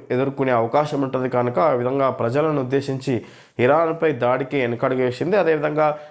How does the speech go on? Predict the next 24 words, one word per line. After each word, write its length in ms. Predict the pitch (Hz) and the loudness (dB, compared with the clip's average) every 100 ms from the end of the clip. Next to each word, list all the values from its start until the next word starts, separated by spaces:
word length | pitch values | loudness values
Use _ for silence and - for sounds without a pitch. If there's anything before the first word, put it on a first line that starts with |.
| - | -4
అక్కడ 160 | 135 | 0
నిరసన 380 | 135 135 139 180 | 0 0 0 2
వ్యక్తం 300 | 175 165 156 151 | 2 0 -2 -4
చేస్తున్న, 320 | 156 - 147 | -4 -2 -2
టెహ్రాన్లో 640 | 117 127 135 156 165 165 156 | 0 0 0 2 2 2 0
నిరసన 480 | 123 120 131 165 165 | 0 -2 -2 0 2
వ్యక్తం 340 | 160 160 147 147 | 0 -2 -4 -2
చేస్తున్న, 420 | 147 143 139 117 - - - | -2 0 0 0 -6 -20 -4
ఆ, 120 | 117 117 | 2 2
ప్రజలపై 540 | 117 123 151 160 156 | 2 0 0 0 2
విధంగా 300 | 143 139 143 | 0 0 0
ఇరాన్ 380 | 131 120 147 156 | 2 2 0 0
ప్రభుత్వం 520 | 147 135 139 139 127 | -2 -4 -2 -2 0
కూడా 320 | 135 151 127 - - | 0 2 2 -2 -6
ఇక్కడ 240 | 113 117 | -2 0
మరణశిక్షకు 680 | 117 117 139 143 143 - 139 | 2 0 0 -4 -6 -6 -4
సంబంధించి, 520 | 143 123 127 123 120 | -2 0 0 0 0
వాళ్ళ 260 | 156 127 123 | 2 2 0
దాడికి 400 | 104 117 135 151 | 0 0 0 -4
సంబంధించి, 460 | 135 131 123 120 | -4 -2 -2 -4
ప్రజలపై 440 | - 120 135 143 147 | -2 0 0 2 0
దాడికి 380 | 113 120 143 - | 2 0 0 -4
సంబంధించి 480 | 127 120 120 120 | -2 0 -2 -4
కూడా 320 | 117 131 139 | -2 2 2